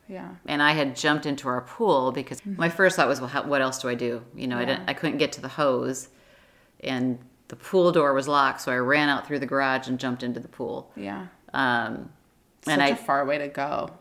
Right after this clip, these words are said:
Speaker 1: that you went.
Speaker 2: Yeah, I didn't think about that, yeah. But anyway, got there, and I jumped in the pool, and,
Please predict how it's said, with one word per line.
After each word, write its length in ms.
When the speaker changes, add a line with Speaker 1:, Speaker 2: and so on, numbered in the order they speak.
Speaker 1:
that 200
you 140
went. 180
Speaker 2:
Yeah, 180
I 100
didn't 160
think 140
about 220
that, 220
yeah. 220
But 200
anyway, 540
got 320
there, 320
and 180
I 40
jumped 260
in 60
the 80
pool, 380
and, 260